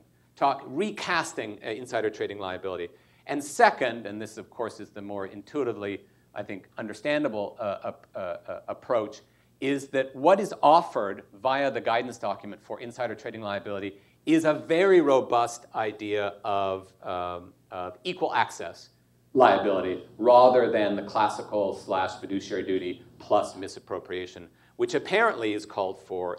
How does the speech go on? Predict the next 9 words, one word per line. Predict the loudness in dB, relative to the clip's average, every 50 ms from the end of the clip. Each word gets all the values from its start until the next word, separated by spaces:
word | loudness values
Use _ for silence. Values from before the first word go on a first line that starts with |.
| -10 -10
uh, | -10 -8 -8 -8 -10 -12 -16 _ _ _ _ -14
in | -14 -12 -12 -12 -12
the, | -14 -14 -10 -8 -6 -6
uh, | -6 -8 -10 -14 _ _ _ _ _ _ _ _ -6
uh, | -4 -4 -4 -4 -8
in | -10 -8
the | -8 -8
statute. | -6 -4 -4 -4 -4 -6 -12 -16 -16 -18 -4
So, | 2 4 4 4 4